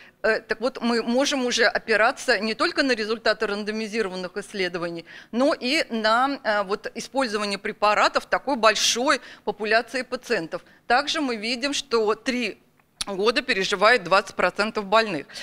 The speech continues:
Э, да, э, э, у нас нет сегодня таких ут-, установленных, утверждённых, э, предсказательных маркёров эффективности. Различные показатели пытаются, э,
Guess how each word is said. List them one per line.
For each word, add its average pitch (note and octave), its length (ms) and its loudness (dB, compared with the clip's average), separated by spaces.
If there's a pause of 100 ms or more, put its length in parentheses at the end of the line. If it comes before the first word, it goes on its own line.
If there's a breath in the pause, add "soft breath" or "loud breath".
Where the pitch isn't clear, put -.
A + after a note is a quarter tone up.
(340 loud breath)
Э, A#3 220 4 (100)
да, C#4 320 6
э, B3+ 480 4 (460)
э, - 40 0 (120)
у - 60 -4
нас C4+ 260 2
нет C#4+ 320 4
сегодня C4+ 580 0
таких B3+ 400 -4
ут-, A#3+ 200 -8
установленных, B3 840 0
утверждённых, A3+ 840 0
э, A3 240 2
предсказательных A#3 840 2
маркёров A#3 580 2
эффективности. G#3 840 -2 (280 loud breath)
Различные B3 540 0
показатели G#3 640 -2
пытаются, F3+ 880 0
э, F#3 240 -2